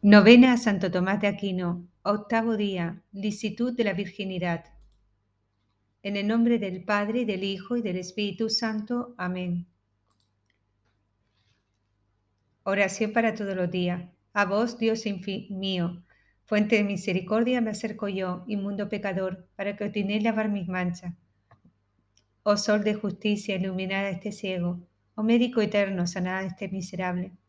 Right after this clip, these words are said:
Oh Rey de reyes, vestid a este desnudo. Oh mediador entre Dios y los hombres, reconciliad a este reo.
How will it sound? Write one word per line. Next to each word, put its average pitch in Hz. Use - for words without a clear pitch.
Oh 214
Rey 214
de 202
reyes, 214
vestid 208
a 185
este 190
desnudo. 185
Oh 196
mediador 196
entre 185
Dios 190
y 202
los 196
hombres, 233
reconciliad 202
a -
este 196
reo. 180